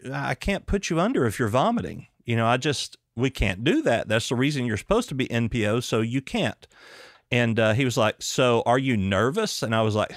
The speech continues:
"Who wouldn't be nervous?" And, uh, so he's like, "Well, I'm gonna give you a little something, something to calm you down." And I was like, "Do whatever. I'm just tired." And he gave me something that calmed me down. I remember going into the O R, and they were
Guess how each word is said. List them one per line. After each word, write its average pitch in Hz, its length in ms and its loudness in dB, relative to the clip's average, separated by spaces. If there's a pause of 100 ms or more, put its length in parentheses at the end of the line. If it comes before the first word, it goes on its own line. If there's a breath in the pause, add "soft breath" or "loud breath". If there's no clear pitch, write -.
"Who 143 180 2
wouldn't 113 600 0
be 98 220 0
nervous?" 98 680 0 (720 loud breath)
And, 113 380 2
uh, 104 320 2
so 113 180 -4
he's 120 240 -2
like, 110 180 -2
"Well, 135 140 2
I'm 202 160 2
gonna 185 160 0
give 160 160 0
you 147 80 2
a - 20 2
little 123 160 2
something, 131 300 -2
something 113 340 -2
to 101 60 -8
calm 120 260 0
you 107 120 2
down." 104 480 -2
And 104 80 -4
I 101 40 2
was 104 160 0
like, 98 260 0 (160)
"Do 120 200 2
whatever. 123 640 0
I'm 110 140 0
just 117 220 -2
tired." 101 460 0 (500 soft breath)
And 117 540 2
he 135 240 -2
gave 143 280 0
me 131 120 0
something 131 580 0
that 101 200 -2
calmed 117 300 2
me 107 80 0
down. 117 300 0
I 110 80 2
remember 104 380 0
going 104 540 0
into 110 300 -2
the 98 140 -2
O 101 220 0
R, 127 400 2
and 101 160 -2
they 104 140 -2
were 98 240 -4